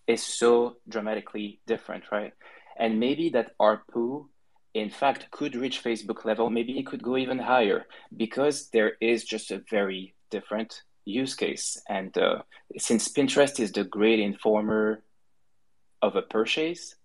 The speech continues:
you're gonna have just a very different behavior. And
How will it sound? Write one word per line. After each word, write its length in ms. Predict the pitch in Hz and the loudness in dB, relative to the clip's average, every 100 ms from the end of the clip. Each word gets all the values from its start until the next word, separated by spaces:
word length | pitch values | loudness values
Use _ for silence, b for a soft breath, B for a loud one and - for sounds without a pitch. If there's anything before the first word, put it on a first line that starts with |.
| _ _ _ _ _ | _ _ _ _ _
you're 180 | 101 131 | -4 0
gonna 260 | 135 139 123 | 2 2 4
have 220 | 120 107 | 2 0
just 240 | 110 - | -4 -12
a 60 | 95 | -14
very 280 | 101 101 101 | -8 -8 -8
different 420 | 104 - 104 101 | -12 -10 -10 -8
behavior. 640 | 95 95 101 92 92 - - | -8 -4 -2 -2 -4 -6 -6
And 340 | 98 92 92 | -2 -2 -2